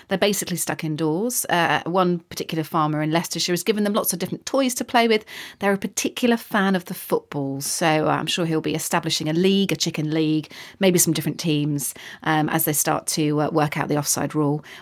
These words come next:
with some big blown up football. So there you go, chicken football very much, uh, becoming a thing.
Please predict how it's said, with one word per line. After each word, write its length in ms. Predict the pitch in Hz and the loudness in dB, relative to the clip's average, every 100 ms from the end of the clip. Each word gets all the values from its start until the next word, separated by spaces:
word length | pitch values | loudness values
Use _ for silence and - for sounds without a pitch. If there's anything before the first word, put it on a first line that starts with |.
| - | -4
with 160 | 160 - | -2 0
some 220 | 156 151 | 0 0
big 240 | 151 143 | 0 0
blown 200 | 151 143 | 2 2
up 120 | 147 - | 0 -4
football. 400 | - - - 143 | -6 -4 -4 -4
So 140 | 160 | -2
there 80 | 156 | 0
you 60 | |
go, 100 | - | 0
chicken 420 | 143 - 233 - 190 | -2 0 0 0 -2
football 540 | - 180 - 147 143 - - - | 0 -2 0 -2 -2 -10 -18 -10
very 520 | 156 156 185 170 165 | -8 0 4 4 4
much, 680 | 160 139 - - - - - | 2 0 -4 -2 2 2 0
uh, 120 | 147 - | -2 -4
becoming 420 | - - 147 151 | -6 -4 -2 -2
a 60 | |
thing. 460 | 147 - - - | -4 -8 -8 -8